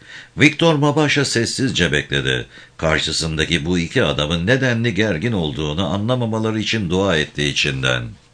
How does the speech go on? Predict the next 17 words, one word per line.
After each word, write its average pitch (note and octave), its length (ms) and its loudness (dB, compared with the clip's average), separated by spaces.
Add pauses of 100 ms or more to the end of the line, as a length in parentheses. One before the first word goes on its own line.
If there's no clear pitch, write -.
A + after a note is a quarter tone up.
(840)
"Bir F2 260 -2
milyon G2+ 540 0
rand," F#2 280 -2
dedi D#2+ 260 -6
Young D2+ 260 -4
Klein. C2+ 320 -4 (380)
"Konuya B2+ 440 2
bu B2+ 100 2
noktadan F2 540 0
başlayalım. D2 680 0 (600)
Bizim C3+ 300 4
için D3 300 4
gerçekleştirmeni A2 1040 2
istediğimiz F2 720 -2
bu A#2 140 0
görev G2 340 2
için F2 380 2